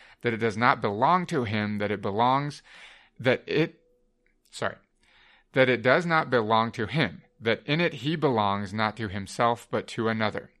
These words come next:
Okay, so there's two things there that Marx is saying. First, man is alienated from his labor because his labor does not have anything to do with his intrinsic identity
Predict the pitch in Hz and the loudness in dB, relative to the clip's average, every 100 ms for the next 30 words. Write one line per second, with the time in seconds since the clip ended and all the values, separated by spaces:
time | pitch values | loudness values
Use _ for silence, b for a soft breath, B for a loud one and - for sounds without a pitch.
0 | _ _ _ _ _ _ 135 123 - 117 | _ _ _ _ _ _ 2 2 0 -2
1 | - 165 151 120 120 110 110 107 104 - | 2 2 2 2 4 4 2 0 -2 -6
2 | 98 - 214 151 151 - - B B B | -6 0 4 4 4 -6 -18 B B B
3 | B B B B B B B 143 214 196 | B B B B B B B 2 4 4
4 | - 160 165 143 131 123 135 117 113 107 | 4 4 2 0 -2 -2 -2 0 -2 2
5 | 160 123 101 104 113 110 123 113 110 110 | 2 4 2 0 -2 -2 2 2 2 -2
6 | - - 131 113 113 180 180 120 117 117 | -12 -6 -2 -2 2 4 6 8 6 6
7 | - - 127 131 135 135 131 147 139 117 | 0 -2 0 2 2 0 -2 -4 -4 0
8 | 120 117 117 101 113 110 - 139 120 110 | 2 2 -2 -4 -4 -2 0 0 0 -2
9 | - _ _ 113 113 120 113 120 - 107 | -6 _ _ 0 0 0 -2 -4 -2 -2
10 | 104 | -4